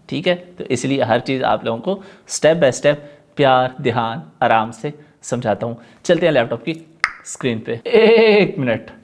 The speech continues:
वीडियो को लाइक नहीं किया, अभी से कर दें। और ये जो अंगूठा है ना,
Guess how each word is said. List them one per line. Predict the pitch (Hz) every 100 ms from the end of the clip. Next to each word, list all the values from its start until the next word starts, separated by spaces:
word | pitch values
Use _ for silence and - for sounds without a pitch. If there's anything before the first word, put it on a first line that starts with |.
| _ _ _ 156
वीडियो | 139 147
को | 151
लाइक | 151 170
नहीं | 160
किया, | 156 151 - 147
अभी | 135
से | 131 127
कर | 98
दें। | 95 113 - _ -
और | 131
ये | 143
जो | 143
अंगूठा | 123 123 165
है | 175
ना, | 156